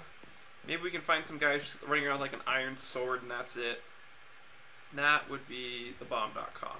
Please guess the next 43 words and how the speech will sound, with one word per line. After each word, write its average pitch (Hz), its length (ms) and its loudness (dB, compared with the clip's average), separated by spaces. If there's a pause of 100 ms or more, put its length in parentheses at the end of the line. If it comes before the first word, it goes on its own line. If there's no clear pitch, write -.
if - 60 -14
that - 160 -4
actually - 380 -8
did - 120 -10
happen. - 440 -10 (2500)
Hello? 156 460 2 (420)
Server? 208 760 2 (1900)
Okay. 185 640 0 (440)
Oh, 180 200 4 (520)
I'll 147 200 0 (340)
take 156 240 -6 (260)
all 139 260 0
of 147 160 -4
it. 175 200 -2 (180)
Thank 135 240 -8 (160)
you. 240 240 -6 (840)
It 160 60 0
was 147 140 2
just 147 140 -4
a 143 40 -2
little 135 240 4
laggy. 185 580 6
The - 120 -14
server's 135 420 -2
like, 127 220 -2
"I 202 360 0
don't 170 100 0
know 143 100 0
if 143 80 -6
I 139 40 -4
want 131 200 -4
you - 60 -8
to 135 60 -6
have - 160 0
that - 160 -8
chest." - 300 -6
And - 20 -8
I - 20 -8
was - 80 -8
like, 123 200 -6
"Yes, 156 520 -4
you 143 60 -8
do." 120 140 -8